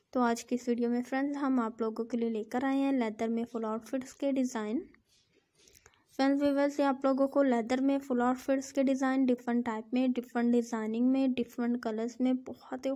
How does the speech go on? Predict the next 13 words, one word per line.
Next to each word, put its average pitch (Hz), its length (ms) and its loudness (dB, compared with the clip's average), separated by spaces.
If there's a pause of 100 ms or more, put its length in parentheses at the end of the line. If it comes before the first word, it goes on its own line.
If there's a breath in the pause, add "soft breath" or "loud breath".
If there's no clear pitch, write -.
खूबसूरत 233 640 -4
सी 277 180 -4 (540 loud breath)
कलेक्शन 262 400 2
दिखाई 285 320 2
जाएगी। 285 420 4
तो 320 140 2
मिस 240 260 2
मत 247 240 0
कीजिएगा, 277 520 2 (180)
एंड 233 240 0
तक 247 140 -8
ज़रूर 240 360 0
देखिएगा 277 580 -2